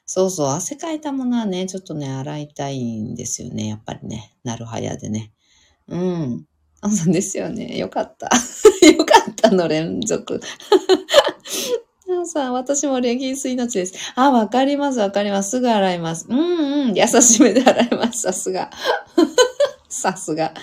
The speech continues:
そう、レギンスとかね、あの、伸びが、ね、あの、良くないと、あの、着心地悪いもの。うん。ヨガでね、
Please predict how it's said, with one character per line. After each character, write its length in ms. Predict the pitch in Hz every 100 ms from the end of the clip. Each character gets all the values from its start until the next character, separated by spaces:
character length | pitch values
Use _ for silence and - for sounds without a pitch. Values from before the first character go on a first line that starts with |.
| - - - - -
そ 280 | 233 226 -
う、 40 |
レ 140 | 185
ギ 160 | 202 277
ン 100 | 294
ス 120 | -
と 120 | 294
か 140 | 277 208
ね、 260 | 196 208 208
あ 80 | 175
の、 220 | 160 156
伸 240 | 165 190
び 400 | 190 254 294 294 - _ _ _ _ _ _ _ _ _ _
が、 420 | - 185 147 - - _ _ _ _ _ _ -
ね、 300 | 180 175 -
あ 100 | -
の、 100 | 135
良 180 | 139 226
く 120 | 226
な 180 | 175 143
い 120 | 131
と、 320 | - 107 - _ _ _
あ 120 | 139
の、 140 | 135 127
着 160 | 190
心 280 | 165 160 175
地 120 | 165
悪 280 | 160 160 156
い 40 | 147
も 160 | 117
の。 360 | 110 110 175 233 _ _ -
う 80 | 170
ん。 680 | 196 214 220 190 123 - -
ヨ 160 | 165
ガ 180 | 165 143
で 140 | -
ね、 360 | - 233 277 277